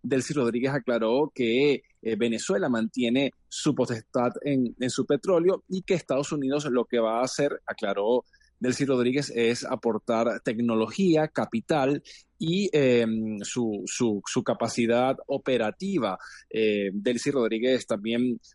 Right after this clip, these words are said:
ha señalado que el objetivo es, em, la reconstrucción de, de Venezuela. Recordemos que el país está sumido en una larga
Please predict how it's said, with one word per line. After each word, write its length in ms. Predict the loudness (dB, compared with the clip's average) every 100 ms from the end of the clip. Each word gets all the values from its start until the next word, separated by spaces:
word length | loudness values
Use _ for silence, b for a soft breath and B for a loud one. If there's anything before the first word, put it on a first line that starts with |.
| _
ha 60 | -4
señalado 460 | 0 4 4 2
que 100 | 2
el 80 | 0
objetivo 800 | 0 -4 -4 0 2 4 4 2
es, 520 | 0 2 2 2 -2 -6 -6 -6
em, 500 | -2 2 2 0 -4 0
la 200 | 0 2
reconstrucción 800 | 0 -2 -6 -6 -2 0 2
de, 80 | 2 0 -2
de 100 | -2
Venezuela. 520 | -4 -4 0 2 0
Recordemos 680 | -2 -4 -2 -2 -6 -6 B B -20 -2
que 460 | 2 4 4 2
el 100 | -4
país 240 | -2 -4 -6
está 460 | -4 0 0 0
sumido 600 | -2 -2 0 2 2 2
en 80 | 2
una 180 | -2 -2
larga 520 | 0 0 2 0